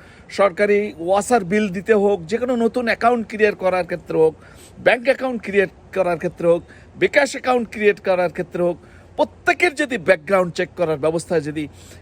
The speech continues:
একটি থাকে, এটি বেসরকারি মালিকানাও হতে পারে আইন করে, অথবা সরকারি মালিকানাও হতে পারে। এটি, আহ, ব্যাকগ্রাউন্ড চেকের সিস্টেম কি যদি চাই বাংলাদেশে চালু হয় এবং প্রত্যেকটি ব্যক্তির এনআইডির ভিত্তিতে যদি ইন্টিগ্রেটেড একটি সফটওয়্যারের মাধ্যমে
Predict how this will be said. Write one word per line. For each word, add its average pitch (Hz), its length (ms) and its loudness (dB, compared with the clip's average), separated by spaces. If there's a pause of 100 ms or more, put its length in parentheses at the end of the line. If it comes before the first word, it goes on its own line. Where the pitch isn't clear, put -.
একটি 190 220 -4
থাকে, 196 340 -2 (280)
এটি 196 160 -2
বেসরকারি 285 480 0
মালিকানাও 285 440 0
হতে 269 280 4
পারে 262 200 0
আইন 233 300 -2
করে, 240 260 2 (300)
অথবা 220 260 2
সরকারি 214 400 -2
মালিকানাও 170 460 -4
হতে 165 160 -4
পারে। 170 240 -6 (320)
এটি, 185 340 -4
আহ, 160 720 2
ব্যাকগ্রাউন্ড 180 420 2
চেকের 214 240 0
সিস্টেম 302 540 -6
কি 285 120 -2
যদি 202 240 2
চাই 135 280 -2
বাংলাদেশে 143 500 -6
চালু 127 260 -4
হয় 123 220 -4 (400)
এবং 214 160 -8
প্রত্যেকটি 285 440 -4
ব্যক্তির 220 340 2
এনআইডির 220 440 2
ভিত্তিতে 208 400 0
যদি 180 200 0
ইন্টিগ্রেটেড 202 600 0
একটি 170 180 -8
সফটওয়্যারের 190 600 0
মাধ্যমে 156 460 -4